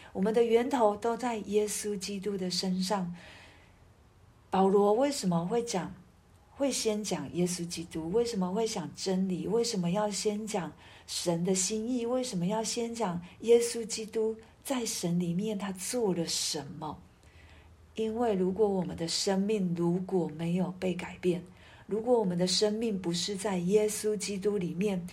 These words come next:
即便我想要再怎么样的生活，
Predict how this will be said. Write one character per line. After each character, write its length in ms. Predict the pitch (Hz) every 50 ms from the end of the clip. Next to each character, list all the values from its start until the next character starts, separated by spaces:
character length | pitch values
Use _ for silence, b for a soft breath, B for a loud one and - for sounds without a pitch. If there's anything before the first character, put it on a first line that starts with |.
| B B B B B
即 280 | - - 190 202 220
便 280 | - - 302 311 294 254
我 220 | 214 202 185 190
想 340 | 220 - - - 185 170 170
要 160 | 175 220 220
再 240 | 214 214 - 233 208 180
怎 300 | 185 - - 180 160 151
么 200 | 151 160 170 175
样 240 | 202 254 254 233
的 120 | 202 208 185
生 320 | 185 - - 202 202 208
活， 380 | 196 - 175 156 151 147 151